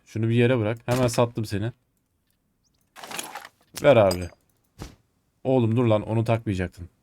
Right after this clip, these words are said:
Heh, şöyle yap. Şöyle, şöyle. Çok güzel abi. Tam istediğimiz şeyler. Oo, çok da güzel mermi verdi, biliyor musunuz? Beş elli altı.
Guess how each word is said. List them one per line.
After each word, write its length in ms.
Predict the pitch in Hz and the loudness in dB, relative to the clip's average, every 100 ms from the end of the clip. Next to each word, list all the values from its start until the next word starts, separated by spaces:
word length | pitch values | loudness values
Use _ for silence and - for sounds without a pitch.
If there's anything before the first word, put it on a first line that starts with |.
| _ | _
Heh, 140 | 98 92 _ | -8 -8 _
şöyle 300 | - 107 92 | -8 -4 -4
yap. 100 | 85 - _ _ _ _ _ _ _ _ _ _ - _ - _ _ _ | -6 -10 _ _ _ _ _ _ _ _ _ _ -20 _ -20 _ _ _
Şöyle, 300 | 110 98 101 | -4 -2 -4
şöyle. 440 | 113 107 95 90 117 | -6 -4 -4 -4 -8
Çok 360 | - 156 143 | -6 -6 -4
güzel 300 | 123 107 101 | -2 0 2
abi. 200 | 98 131 135 | 0 -6 -6
Tam 180 | 151 147 | -2 -2
istediğimiz 460 | 120 139 127 127 | 0 0 0 -2
şeyler. 220 | 113 110 123 | -2 -2 -2
Oo, 680 | 117 151 151 - 73 143 - | -2 -2 0 -2 -2 -6 -6
çok 240 | 143 123 | -8 -4
da 60 | 135 | -2
güzel 240 | 123 131 | 2 2
mermi 320 | 123 120 123 | 4 2 2
verdi, 260 | 120 101 95 | 2 0 -2
biliyor 160 | 117 | -4
musunuz? 340 | 123 113 92 92 | -4 -6 -8 -4
Beş 180 | 101 104 | -4 -2
elli 200 | 98 95 | -2 0
altı. 340 | 95 92 123 | -2 -4 -12